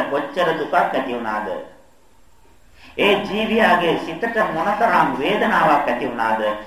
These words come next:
එයාටත් ඒ විදියටම hina වෙලා තේ දුන්නාම අපේ චරිත ගුණාංග තවත් දියුණු වෙනව නේද? අපේ වටිනාකම තව වැඩි වෙනව නේද?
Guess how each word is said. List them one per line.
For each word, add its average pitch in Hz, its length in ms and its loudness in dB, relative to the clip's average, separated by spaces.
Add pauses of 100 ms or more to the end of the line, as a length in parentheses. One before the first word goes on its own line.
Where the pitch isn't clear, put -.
(120)
එයාටත් 165 680 4
ඒ 165 160 0
විදියටම 170 540 -2 (100)
hina 135 340 0
වෙලා 160 300 4
තේ 151 240 2
දුන්නාම 160 420 2 (460)
අපේ - 480 0
චරිත 160 360 2
ගුණාංග 165 400 0
තවත් 143 580 2
දියුණු 165 340 -6
වෙනව 160 340 0
නේද? 143 320 -4 (1300)
අපේ 185 340 2
වටිනාකම 214 760 4
තව 160 220 2
වැඩි 160 280 4
වෙනව 175 360 2
නේද? 156 340 -2